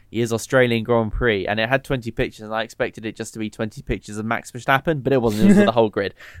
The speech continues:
Speaker 1: But, um, you know, that's how it feels at the moment.
Speaker 2: It does, but there's reasons to be cheerful, but maybe not in this Grand Prix coming up, the Australian Grand Prix Round Three.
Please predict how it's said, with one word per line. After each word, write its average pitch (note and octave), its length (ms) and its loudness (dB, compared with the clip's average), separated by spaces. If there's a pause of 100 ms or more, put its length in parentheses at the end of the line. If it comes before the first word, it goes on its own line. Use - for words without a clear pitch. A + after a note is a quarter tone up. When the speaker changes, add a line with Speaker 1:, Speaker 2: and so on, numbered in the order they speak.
Speaker 1:
But, D#3 180 8
um, C#3 300 8 (540)
you F#3+ 100 4
know, C#3 120 10
that's F3 220 8
how D#3 140 8
it B2+ 60 0
feels B2+ 240 4
at F#2+ 60 -8
the F#2 60 -12
moment. F#2+ 240 -16 (720)
Speaker 2:
It D3 140 0
does, G#2+ 320 2
but B2+ 220 -2
there's C3+ 180 2
reasons C#3 520 0
to C#3+ 60 -4
be C3 140 -2
cheerful, A2+ 600 -2
but C#3 300 -4
maybe E3 720 -2
not D3 220 -2
in C3+ 80 -2
this C3 160 -4
Grand B2+ 260 -2
Prix B2 160 -4
coming B2 320 -4
up, A#2 140 -6
the B2 120 -2
Australian A#2+ 520 -4
Grand A#2 320 -4
Prix B2 260 -2
Round A2+ 500 -2
Three. C3 480 0